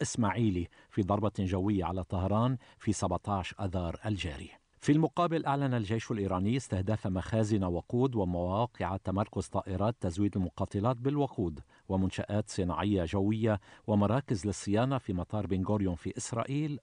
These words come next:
ظهر اليوم. الإعلام الإسرائيلي أكد بدوره تعامل الدفاعات الإسرائيلية مع صواريخ أطلقت من إيران تجاه وسط إسرائيل وجنوبها، مشيرا إلى سقوط شظايا من الصواريخ وتضرر عدد من المباني السكنية.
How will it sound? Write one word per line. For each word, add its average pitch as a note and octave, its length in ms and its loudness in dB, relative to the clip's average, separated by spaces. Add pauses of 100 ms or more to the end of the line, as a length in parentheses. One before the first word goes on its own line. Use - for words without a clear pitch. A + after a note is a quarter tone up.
ظهر F#2+ 260 0
اليوم. G#2+ 400 -4 (680)
الإعلام G2 480 0
الإسرائيلي G2 540 -2
أكد - 380 -4
بدوره A2 540 0 (320)
تعامل A#2+ 400 2
الدفاعات F#2+ 560 -2
الإسرائيلية A2 640 -2
مع F2+ 180 -2
صواريخ F2+ 540 -4
أطلقت G2 520 -6
من C#3+ 160 2
إيران F#2 480 0 (340)
تجاه G2+ 360 2
وسط G2 340 -4
إسرائيل C3 500 -2
وجنوبها، A#2+ 680 2 (320)
مشيرا A2 400 2
إلى F#2+ 280 -2
سقوط A2 380 -4
شظايا G2 440 2
من G2 180 2
الصواريخ G#2+ 640 -2 (280)
وتضرر G2 560 0
عدد F2+ 680 -2
من G#2+ 180 0
المباني E2+ 500 -2
السكنية. D#2+ 640 -10